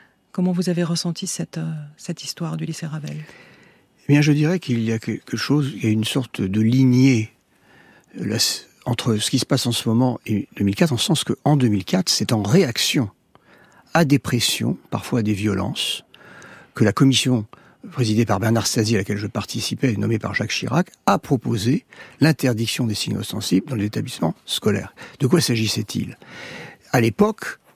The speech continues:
Speaker 2: les jeunes, euh, les jeunes filles avaient le droit de porter des signes religieux, des jeunes garçons aussi portaient par exemple la kippa, et il y avait des groupes de garçons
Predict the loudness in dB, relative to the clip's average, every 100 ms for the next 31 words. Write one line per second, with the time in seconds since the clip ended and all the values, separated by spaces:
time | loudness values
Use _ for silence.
0 | _ -2 2 2 2 -4 -2 -2 -2 -2
1 | 0 2 2 0 -2 -2 -2 -2 -6 _
2 | _ _ -20 -20 _ -10 -8 -4 -2 -2
3 | -4 -6 -4 -4 -4 2 2 2 -2 -6
4 | -4 -6 -4 -6 -6 -6 -6 -8 -10 -10
5 | -8 -8 -6 -8 -2 0 0 -4 _ -20
6 | -20 -20 -20 -20 -20 -20 _ _ 4 6
7 | 4 4 4 4 4 4 4 2 -4 -6